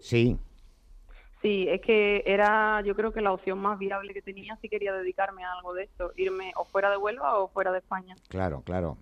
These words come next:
Speaker 1: Sí, por eso digo que muchas veces para dedicarte a cualquier, eh, puesto relacionado con la ingeniería, pues hay que apostar, ¿no? Por, por moverse.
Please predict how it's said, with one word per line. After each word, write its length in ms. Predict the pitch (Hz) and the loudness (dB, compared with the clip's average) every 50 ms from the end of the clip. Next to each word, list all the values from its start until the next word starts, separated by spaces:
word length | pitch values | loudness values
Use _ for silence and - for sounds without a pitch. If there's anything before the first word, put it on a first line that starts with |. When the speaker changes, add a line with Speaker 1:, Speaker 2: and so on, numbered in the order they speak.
| - | -18
Speaker 1:
Sí, 240 | _ - - 98 107 | _ -6 -2 -2 -2
por 200 | 101 - 101 80 | 0 0 -4 -4
eso 180 | 78 80 90 107 | -4 -2 0 0
digo 280 | 104 104 107 131 120 87 | 0 2 2 2 2 2
que 220 | - 98 90 87 | 0 -2 0 0
muchas 360 | 82 90 95 - - 101 101 | 0 -2 -6 -2 -2 -2 0
veces 460 | 92 107 98 - 107 117 127 127 - - - - - - - - - | 0 -2 -2 0 0 0 0 -2 -6 -20 -20 -20 -20 -20 -20 -12 -4
para 180 | - 101 98 | 0 0 2
dedicarte 760 | 95 95 92 95 - 101 101 92 - - 104 104 101 98 98 | 2 2 2 0 0 -2 -4 -2 0 0 2 4 4 4 2
a 400 | 98 98 101 104 101 101 101 101 92 | 2 2 2 0 0 0 -2 -4 -2
cualquier, 1000 | - 101 104 98 - - - 113 113 113 110 110 107 101 104 104 101 95 87 78 - - - - - - - - - - - | 0 0 0 0 -2 -2 2 4 4 6 6 4 2 2 0 2 2 0 0 -2 -4 -12 -20 -20 -20 -20 -20 -20 -20 -12 -6
eh, 200 | - 110 104 101 | -4 -2 -2 -2
puesto 380 | 92 - 120 120 107 - - 123 | 0 4 4 2 4 4 2 2
relacionado 560 | 101 110 113 110 95 104 110 110 110 113 107 | 2 2 0 0 0 0 0 2 2 2 2
con 120 | - 113 110 | 2 2 2
la 60 | 110 | 2
ingeniería, 680 | 107 - - 107 104 107 107 107 110 117 120 131 131 | 0 0 0 0 2 2 2 2 2 2 2 2 0
pues 340 | 127 - 110 104 95 80 76 | 0 0 0 2 2 2 0
hay 160 | 98 107 104 | 0 0 0
que 120 | - - | 2 0
apostar, 460 | 101 87 - 80 71 - 117 113 104 85 | 0 2 0 -2 -2 0 0 0 0 0
¿no? 180 | 87 95 107 | 0 -2 -2
Por, 420 | 95 - 90 85 80 80 80 71 - - - - | 0 0 2 2 2 2 0 -2 -4 -10 -12 -6
por 480 | - 85 80 80 80 80 80 80 76 71 78 | -4 -2 0 0 0 0 0 -2 -2 -2 -4
moverse. 680 | 76 76 76 80 85 98 117 104 - - 92 78 71 | -4 -4 -2 -2 0 0 0 0 -2 -4 -4 -4 -4